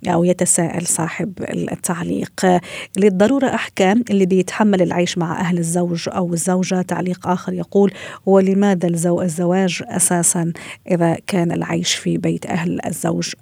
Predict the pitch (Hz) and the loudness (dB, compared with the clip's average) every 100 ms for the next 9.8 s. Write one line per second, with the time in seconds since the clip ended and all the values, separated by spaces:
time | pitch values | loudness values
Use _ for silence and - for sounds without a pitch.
0 | 214 196 190 - 202 - - - - - | -2 -2 -4 -6 -6 -6 -6 -8 -10 -10
1 | - - - 302 269 349 320 - - 208 | -14 -8 -2 2 4 4 2 -2 -2 2
2 | 208 196 - - _ - 233 277 277 302 | 2 0 -4 -18 _ 0 6 6 6 4
3 | 247 220 220 185 185 285 262 - - - | 6 6 4 2 0 0 0 0 0 0
4 | - 185 160 170 180 214 214 214 220 202 | 2 0 0 -2 2 4 4 4 2 4
5 | 185 185 190 196 180 180 180 165 175 175 | 2 2 4 2 -2 -4 -4 -2 0 0
6 | - 185 175 175 - 190 196 - - 269 | -2 -4 -4 -4 2 2 2 -2 -12 -10
7 | 220 151 165 - 170 175 180 - 175 170 | -8 -2 -2 0 0 0 0 -2 0 0
8 | 165 - - 170 185 - 196 170 175 170 | 0 -2 -4 -2 -2 -2 -2 -2 0 -2
9 | 175 - 190 - - - - | -4 -6 -6 -4 -4 -4 -8